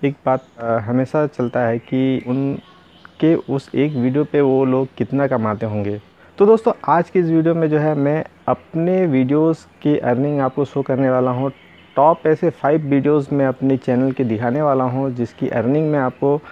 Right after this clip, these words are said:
दिखाऊंगा। उस वीडियोज़ के व्यूज़ हम देखेंगे कितने व्यूज़ है और उस वीडियो की अर्निंग हम देखेंगे। तो टॉप फाइव ऐसे ट-, वीडियोज़ मैं आपको शो कराने वाला हूँ, दिखाने वाला हूँ आपको मैं अपने चैनल की। घबराइए मत,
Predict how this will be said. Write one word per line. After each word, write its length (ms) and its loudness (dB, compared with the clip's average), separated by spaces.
दिखाऊंगा। 680 0
उस 120 0
वीडियोज़ 340 4
के 240 4
व्यूज़ 440 4
हम 160 0
देखेंगे 400 0
कितने 360 -2
व्यूज़ 340 2
है 180 0
और 260 -2
उस 240 -4
वीडियो 340 0
की 200 -2
अर्निंग 460 0
हम 160 0
देखेंगे। 460 2
तो 180 -4
टॉप 320 2
फाइव 320 2
ऐसे 260 0
ट-, 540 0
वीडियोज़ 380 2
मैं 140 2
आपको 280 -2
शो 180 -2
कराने 380 -2
वाला 180 0
हूँ, 120 0
दिखाने 420 -2
वाला 200 0
हूँ 260 -2
आपको 480 -2
मैं 240 0
अपने 320 -4
चैनल 320 -2
की। 260 -2
घबराइए 380 0
मत, 180 -2